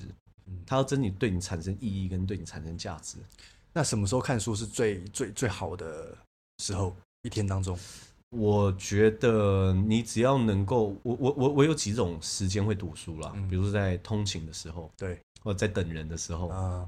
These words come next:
Speaker 2: 或者在睡前的时候。
Speaker 1: 睡前，嗯。
Speaker 2: 因为睡前看，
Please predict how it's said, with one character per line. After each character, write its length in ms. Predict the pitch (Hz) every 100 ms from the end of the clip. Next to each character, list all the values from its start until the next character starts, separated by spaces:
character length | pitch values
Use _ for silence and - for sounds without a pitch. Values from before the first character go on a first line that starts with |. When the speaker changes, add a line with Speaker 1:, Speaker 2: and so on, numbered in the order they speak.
| -
Speaker 2:
或 80 | 98
者 100 | 95
在 80 | 95
睡 240 | - 127
前 240 | 98 87
的 80 | 80
时 180 | 78 82
候。 160 | 82 80
Speaker 1:
睡 160 | 107
前， 240 | 95 - 82
嗯。 140 | 95 92
Speaker 2:
因 100 | 160
为 220 | 160 151
睡 220 | - 175
前 280 | 135 98 95
看， 400 | 95 139 110 98